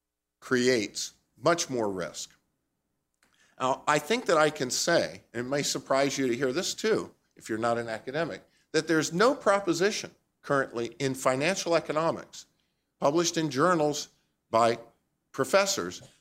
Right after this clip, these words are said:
that is l-, less controversial than saying that the wave of banking crises has been primarily the result of the expansion of safety nets for banks.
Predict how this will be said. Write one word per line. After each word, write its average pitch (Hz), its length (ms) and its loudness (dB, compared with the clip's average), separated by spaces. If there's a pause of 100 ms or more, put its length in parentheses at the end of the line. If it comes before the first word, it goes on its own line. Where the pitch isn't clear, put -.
that 131 120 6
is 131 320 2
l-, 143 380 -6
less 208 260 2
controversial 180 880 0 (240)
than 131 320 2 (200)
saying 110 600 0 (500)
that 123 300 -2
the 117 260 -2
wave 170 320 4
of 147 160 0
banking 160 340 0
crises 101 680 -2 (100)
has 117 80 -2
been 127 220 0
primarily 156 720 2
the 160 100 -4
result 139 680 0
of 117 140 2
the 127 80 -2
expansion 147 720 0
of 107 100 -10
safety 131 420 -4
nets 87 400 -8 (160)
for 110 140 -4
banks. 92 440 -4